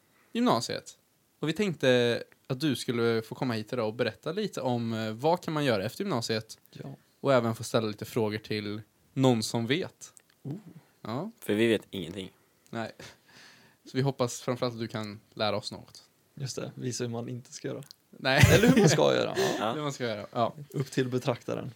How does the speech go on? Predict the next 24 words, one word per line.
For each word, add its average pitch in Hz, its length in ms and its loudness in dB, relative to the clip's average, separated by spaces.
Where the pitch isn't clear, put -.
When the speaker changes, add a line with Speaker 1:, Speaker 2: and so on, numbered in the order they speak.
Speaker 1:
Ehm, 156 500 6
men 165 380 2
lite 208 160 -2
snabbt, - 400 -2
vi 175 100 2
vill 180 240 -2
veta 185 220 2
lite 185 140 -4
mer 175 100 0
om 131 80 2
dig. 113 240 0
Hur, 160 520 2
hur 147 140 -2
gammal 160 360 6
är 156 140 8
du? 170 120 2
Eh, 135 320 2
vart 135 140 -4
kommer 131 320 2
du 143 100 2
ifrån? 139 480 0
Familj? 156 560 0
Frågetecken. 160 560 -6
Speaker 2:
Ja. 170 240 -4